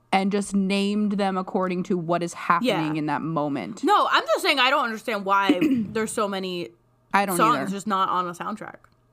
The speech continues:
Speaker 2: or a score.
Speaker 1: I don't know, 'cause this song is particularly good. I also feel kinda bad because Owens is not the mess maker.
Speaker 2: Mm-hmm.
Speaker 1: Owens is just here trying to clean it up, and he is not the mess maker.
Speaker 2: Mm-hmm. I know, he's taking all the rap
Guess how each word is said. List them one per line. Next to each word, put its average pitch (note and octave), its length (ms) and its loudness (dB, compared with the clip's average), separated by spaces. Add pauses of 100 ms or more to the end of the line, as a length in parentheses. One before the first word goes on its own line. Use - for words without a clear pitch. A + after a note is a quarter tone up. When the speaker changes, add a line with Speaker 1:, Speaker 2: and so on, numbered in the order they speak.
(100)
Speaker 2:
or F#3+ 100 -2
a F3+ 40 -6
score. G3 320 -10 (140)
Speaker 1:
I A#3 120 4
don't B3+ 100 0
know, G#3+ 100 0
'cause G#3 220 0
this C#4 160 2
song C#4 240 2
is C#4 100 0
particularly F#3+ 760 0
good. G#2+ 320 -6 (1000)
I A#3+ 100 2
also F#4 200 0
feel F4+ 160 0
kinda C#4+ 200 2
bad G#3+ 220 0
because G#3 240 -2
Owens A3+ 400 0
is G3+ 100 0
not G3+ 240 2
the F3+ 60 0
mess E3+ 300 -2
maker. G3+ 320 0
Speaker 2:
Mm-hmm. D#4 560 0 (880)
Speaker 1:
Owens B3+ 380 2
is B3+ 140 0
just B3 200 0
here B3 300 2
trying A#3 260 0
to G3 60 -8
clean A#3 220 0
it G#3 100 0
up, G3+ 200 0
and G#3+ 140 0
he A#3+ 240 2
is A3 120 0
not A3 240 2
the G#3+ 60 -4
mess A3 300 -2
maker. D3+ 480 -2
Speaker 2:
Mm-hmm. B3+ 440 -6 (440)
I B3+ 80 -4
know, C4+ 100 0
he's G#3 180 -2
taking C4 280 -2
all B3 160 2
the E4 100 0
rap B3+ 340 2